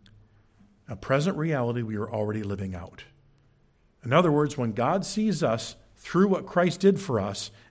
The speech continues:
and our placing our confidence in that, putting our faith in him, he sees a perfect person.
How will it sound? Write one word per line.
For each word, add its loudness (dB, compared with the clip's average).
and -2
our 2
placing 0
our 4
confidence 0
in 4
that, -2
putting -2
our 2
faith -2
in -4
him, -12
he -4
sees -4
a -4
perfect -4
person. -8